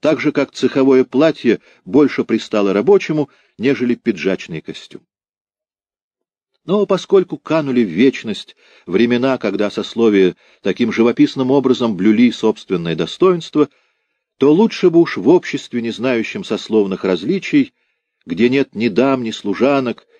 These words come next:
ни изящных джентльменов, ни топорных парней,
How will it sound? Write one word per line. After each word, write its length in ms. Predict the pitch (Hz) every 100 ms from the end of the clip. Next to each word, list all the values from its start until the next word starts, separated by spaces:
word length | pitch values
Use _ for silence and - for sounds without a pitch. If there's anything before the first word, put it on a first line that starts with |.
| _
ни 220 | 101 110
изящных 420 | 95 113 - 101
джентльменов, 880 | 82 95 90 92 104 175 156 127 _ _ _ _ _ _ -
ни 340 | 110 107 95 -
топорных 600 | - 98 - 92 80 78 -
парней, 560 | 87 113 190 160 -